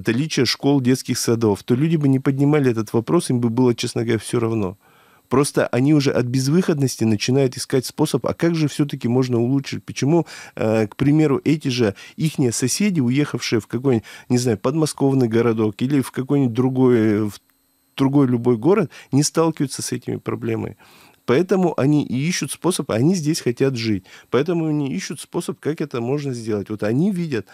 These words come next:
такое, и поэтому людей просто надо слышать. Если люди хотят, э, ну, если как бы есть сомнения, как люди, просто надо сделать референдум. Но не в течение трех дней,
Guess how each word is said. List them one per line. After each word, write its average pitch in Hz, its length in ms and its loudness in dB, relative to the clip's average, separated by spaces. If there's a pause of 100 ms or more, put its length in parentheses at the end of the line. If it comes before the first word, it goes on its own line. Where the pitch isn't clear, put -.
(360)
такое, 135 380 2
и 101 60 0
поэтому 135 460 0
людей 113 320 -2
просто 135 340 -6
надо 127 300 -2
слышать. 120 460 -4 (260)
Если 127 300 0
люди 135 320 0
хотят, 120 500 -2
э, 110 640 2
ну, 120 320 0
если 120 480 -2
как 123 200 -2
бы 113 120 2
есть 117 280 2
сомнения, 143 600 0 (300)
как 127 200 -2
люди, 123 180 0
просто - 340 -2
надо 131 160 2
сделать 131 400 0
референдум. 117 640 -2
Но 120 80 2
не 123 140 4
в - 60 -4
течение 202 440 0
трех 131 380 2
дней, 120 420 2